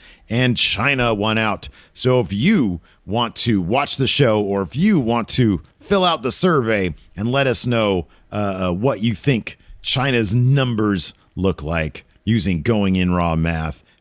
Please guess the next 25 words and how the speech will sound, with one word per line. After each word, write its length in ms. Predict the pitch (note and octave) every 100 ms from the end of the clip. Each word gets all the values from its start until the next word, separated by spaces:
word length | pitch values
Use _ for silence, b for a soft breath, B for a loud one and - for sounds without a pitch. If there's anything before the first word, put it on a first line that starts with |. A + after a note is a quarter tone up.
| -
patreon 500 | - A2 - F#2+ E2+
dot 240 | E2+ E2
com 220 | - F2+ D#2+
forward 320 | A2+ F#2 D#2+
slash 420 | E2+ D#2+ D2+ - b b
Steve 560 | - B2+ A#2 F2+ D#2+ -
and 280 | G#2+ G2+ F#2
Larson, 540 | A#2+ A#2+ A#2+ A#2 G2+ b b b
or, 340 | A2+ G#2+ G2
uh, 320 | F2+ F2+ E2+ E2+
visit 320 | F#2 F#2+ F#2
us 140 | F2
here 340 | - G#2+ F#2 - -
during 260 | - C3 A2
a 60 |
live 320 | G#2 B2 B2 G2+
show 240 | C#3 C3+
on 160 | A2 G2+
Twitch, 340 | - A#2+ G2
or 60 | F2+
click 300 | - - -
join 360 | C#3 F#2+ C#2+
on 140 | D#2+ E2+
the 160 | D#2+
YouTube, 420 | E2+ - E2 D2+